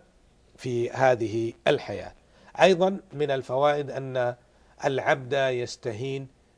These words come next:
بأمور الدنيا كلها، فالاستعانة تكون بالله سبحانه، آه، وتعالى. يرد سؤال:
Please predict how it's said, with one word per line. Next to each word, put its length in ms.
بأمور 1600
الدنيا 760
كلها، 680
فالاستعانة 560
تكون 500
بالله 460
سبحانه، 880
آه، 220
وتعالى. 680
يرد 380
سؤال: 480